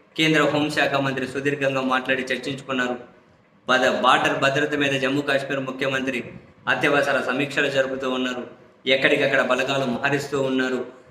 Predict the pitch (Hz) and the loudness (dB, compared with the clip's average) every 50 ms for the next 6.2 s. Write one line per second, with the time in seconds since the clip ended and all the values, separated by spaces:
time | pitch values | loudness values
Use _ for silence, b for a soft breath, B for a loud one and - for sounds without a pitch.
0 | - - 117 - 135 139 151 160 160 151 - 143 143 135 - 147 143 135 135 135 | -20 -14 -2 2 4 4 4 4 2 2 2 2 0 0 0 -2 -2 -2 0 0
1 | 127 117 127 139 147 156 151 147 143 143 143 143 143 143 135 135 139 135 127 131 | 0 0 0 0 2 2 2 2 2 0 0 -2 -4 -2 -2 0 0 0 0 0
2 | 127 120 120 127 135 135 151 151 143 - 147 135 131 131 117 - B B B B | 0 0 0 0 -2 -2 -2 -2 -2 0 0 0 0 0 -4 -6 B B B B
3 | B - - 127 139 147 147 131 131 127 131 139 151 151 147 - 147 139 135 - | B -2 -2 2 2 4 2 2 0 -2 0 2 2 2 2 2 0 -2 -2 -4
4 | 151 139 139 135 127 135 143 139 - 139 143 139 - - 131 123 123 117 123 131 | -2 0 0 0 2 2 0 -2 -2 -4 -4 -4 -4 -2 -2 0 2 2 0 2
5 | 139 151 151 143 143 135 139 135 135 135 - - 143 131 - - 143 135 131 127 | 0 0 -2 -2 -2 -2 -4 -4 -6 -6 -8 -10 -12 -10 -6 -6 -2 -2 -2 -2
6 | 123 120 - | -2 -4 -8